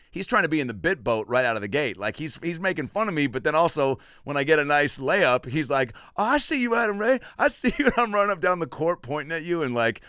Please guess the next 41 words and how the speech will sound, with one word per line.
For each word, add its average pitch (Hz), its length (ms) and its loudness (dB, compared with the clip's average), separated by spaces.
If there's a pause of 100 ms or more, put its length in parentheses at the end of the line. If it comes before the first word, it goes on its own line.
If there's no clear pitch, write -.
(200)
you - 80 -6
know, 151 80 0
you're 131 160 -2
trying 156 180 0
to 139 60 -4
get 131 100 -4
the 127 80 -6
crowd 135 320 0
hyped 127 240 0
up 131 140 -2
around 156 180 -2
me. 175 220 -6
And 147 120 -4
then 143 280 -4
two 196 140 -6
minutes 156 300 -4
later, 165 320 2
you're 123 180 -2
like, 120 280 0 (300)
"Yo, 190 240 2
give 160 180 -2
the 185 80 -2
ball 190 220 6
back 185 220 2
to 196 40 -2
Marshawn. 180 580 -2
Y'all 135 220 2
know 160 80 0
what 160 120 4
happened 160 260 2
last 196 180 2
time 156 140 -2
we 135 80 0
didn't 131 140 -2
give 127 100 2
it 127 100 0
to 135 100 0
him." 143 260 -4
Whole 139 240 0
stadium 113 420 0
erupts. 104 420 -2